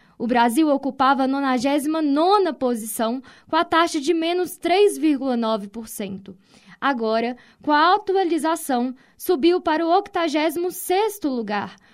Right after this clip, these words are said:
com menos três vírgula três por cento. De acordo com Alex Agostini,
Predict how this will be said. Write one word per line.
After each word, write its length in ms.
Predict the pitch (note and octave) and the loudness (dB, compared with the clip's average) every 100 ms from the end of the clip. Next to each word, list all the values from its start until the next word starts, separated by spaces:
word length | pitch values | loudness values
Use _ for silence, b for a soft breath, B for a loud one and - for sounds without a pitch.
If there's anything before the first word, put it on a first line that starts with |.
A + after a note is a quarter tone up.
| b | b
com 140 | C#4 B3+ | 0 2
menos 460 | C4 D#4 F4 - | 2 0 -2 -6
três 440 | - D4 E4+ G4+ D4+ | -4 0 4 4 4
vírgula 400 | D4 B3+ C4 B3+ | -2 -2 -4 -4
três 400 | B3+ G#3+ G#3 - | -4 -4 -6 -10
por 180 | G#3+ | -16
cento. 480 | - G3 F#3 F3+ F#3 - _ b b b | -12 -12 -12 -14 -18 -20 _ b b b
De 100 | G#3+ | -4
acordo 480 | D#4 D#4+ F4 F4 F4+ | -4 0 -2 0 -2
com 100 | F4 | -2
Alex 460 | C#4 A#3+ C4 G4 D#4 | -2 0 0 -2 -2
Agostini, 720 | F#4 F#4+ F#4 - C4+ B3 B3+ | -2 -2 -4 -6 -4 -4 -6